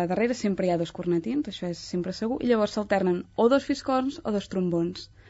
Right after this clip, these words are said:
però mai hi havia com ara un trombó i dos fiscorns. I el contrabaix, eh, pensem que a partir de la dècada dels seixanta, més o menys seixanta-cinc, seixanta-sis, eh,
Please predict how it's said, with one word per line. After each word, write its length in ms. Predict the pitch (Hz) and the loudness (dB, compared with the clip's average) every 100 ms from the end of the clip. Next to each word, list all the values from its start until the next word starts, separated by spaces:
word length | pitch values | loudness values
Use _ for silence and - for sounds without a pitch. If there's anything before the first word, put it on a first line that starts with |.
| - | -4
però 140 | 214 202 | 2 4
mai 160 | 240 240 | 6 6
hi 40 | |
havia 220 | 226 220 208 | 6 4 4
com 160 | 208 202 | 2 4
ara 160 | 202 202 | 2 0
un 60 | |
trombó 240 | 202 196 196 | 0 -2 -2
i 60 | 185 | -2
dos 80 | |
fiscorns. 640 | - 185 - 185 175 - - - - - - - | -6 -14 -8 -6 -6 -10 -18 -20 -20 -18 -16 2
I 140 | 220 | 6
el 80 | 214 | 6
contrabaix, 800 | 220 214 226 247 285 349 - - - | 4 4 4 4 2 0 -6 -8 0
eh, 720 | 214 190 185 185 185 190 - - - - - - - | 2 4 4 2 2 0 -4 -10 -20 -20 -20 -20 2
pensem 400 | 190 196 240 226 | 4 4 2 2
que 80 | 208 | 0
a 60 | 190 | 0
partir 300 | 190 - 214 | -2 -2 0
de 80 | 214 | 2
la 100 | 208 | 4
dècada 300 | 208 208 202 | 2 2 0
dels 140 | 196 | 0
seixanta, 560 | 202 - 226 214 208 247 339 | -4 0 2 2 0 0 0
més 200 | 247 196 | -2 0
o 60 | 190 | 2
menys 300 | 185 185 185 | 2 2 -2
seixanta-cinc, 640 | 196 190 185 190 - 220 220 | -4 -2 -2 -2 -2 -2 -4
seixanta-sis, 640 | 226 220 226 254 302 311 - - - - | -4 -4 -2 -2 -4 -4 -16 -20 -14 -2
eh, 420 | 202 196 175 | 2 4 2